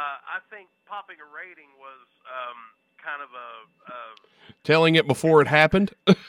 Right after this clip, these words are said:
Speaker 1: Well, I, I, I think, I think, you know, putting the belt on him, I think, was a good move, and I think it was a move that they have been, uh, well, ever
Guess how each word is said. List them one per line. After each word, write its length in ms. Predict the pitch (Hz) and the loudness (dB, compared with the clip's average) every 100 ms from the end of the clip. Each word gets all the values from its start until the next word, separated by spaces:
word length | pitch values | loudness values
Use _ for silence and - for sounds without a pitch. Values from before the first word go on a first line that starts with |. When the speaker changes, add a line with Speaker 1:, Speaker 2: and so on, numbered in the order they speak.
| - - 185 _ _ _ _ | -18 -14 -14 _ _ _ _
Speaker 1:
Well, 320 | 202 220 220 220 | -8 -4 -4 -2
I, 160 | 190 185 | -4 -2
I, 120 | 190 196 190 | -4 -4 -6
I 20 | 202 254 | -8 -12
think, 160 | 233 - | -16 -16
I 80 | 180 - | -18 -16
think, 160 | 240 _ _ _ 185 | -20 _ _ _ -20
you 80 | |
know, 80 | 180 - | -20 -16
putting 240 | 247 254 | -18 -16
the 80 | 185 | -16
belt 240 | 185 202 185 | -12 -12 -12
on 160 | 165 151 | -16 -16
him, 160 | 196 175 | -16 -14
I 80 | 160 | -14
think, 160 | 185 180 165 | -16 -20 -20
was 80 | |
a 120 | 135 - | _ -20
good 160 | 190 160 | -20 -20
move, 320 | 135 143 143 | -20 -20 -18
and 80 | 143 | -18
I 60 | |
think 160 | - 185 | -18 -20
it 100 | 165 | -20
was 140 | 147 | _
a 60 | 147 | _
move 240 | 156 165 147 | -20 -18 -16
that 160 | 135 | -14
they 240 | 151 165 156 | -12 -12 -16
have 140 | 135 - | -20 -20
been, 160 | 143 139 127 _ _ _ _ _ _ | -18 -18 -20 _ _ _ _ _ _
uh, 320 | 131 135 - 190 | -8 -6 -8 -12
well, 80 | 208 | -10
ever 240 | 190 190 | -12 -16